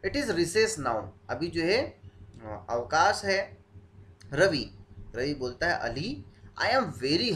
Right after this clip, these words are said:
hungry, मैं बहुत भूखा हूँ।" Hungry यानी, अ, भूखा, very यानी बहुत। "I am very hungry, मैं बहुत भूखा हूँ।"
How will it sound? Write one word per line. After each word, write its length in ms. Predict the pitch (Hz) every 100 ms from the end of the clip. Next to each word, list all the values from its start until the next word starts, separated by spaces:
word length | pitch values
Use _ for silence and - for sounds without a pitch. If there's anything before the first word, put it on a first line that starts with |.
| 117
hungry, 360 | 113 110 110 104 95 - - - _
मैं 220 | 117 127 101
बहुत 300 | 107 151 196 131
भूखा 320 | 110 - 135
हूँ।" 540 | 131 131 123 107 90 - - - - - - - 117
Hungry 240 | 120 135
यानी, 260 | 147 139 220
अ, 920 | 302 - - - - - 107 104 101
भूखा, 380 | 117 - 185 196 127
very 180 | 123
यानी 260 | 127 127 123
बहुत। 460 | 120 139 226 - - - - - - -
"I 60 |
am 120 | 175 214
very 300 | 151 220 240
hungry, 320 | 214 196 190
मैं 160 | 143
बहुत 220 | - 262 202
भूखा 280 | 196 185
हूँ।" 400 | 165 147 139 107